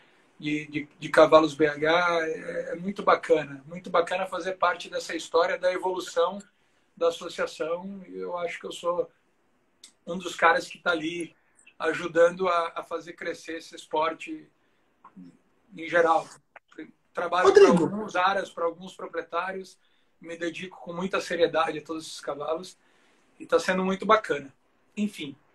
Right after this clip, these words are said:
Speaker 1: vamos voltar.
Speaker 2: Voltando.
Speaker 1: É, aí passou no Cleão, né?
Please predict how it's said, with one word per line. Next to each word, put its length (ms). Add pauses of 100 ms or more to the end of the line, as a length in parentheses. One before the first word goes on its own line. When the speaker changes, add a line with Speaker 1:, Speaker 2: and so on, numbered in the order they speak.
(100)
Speaker 1:
vamos 240
voltar. 480 (580)
Speaker 2:
Voltando. 480
Speaker 1:
É, 40
aí 80
passou 320
no 80
Cleão, 460
né? 80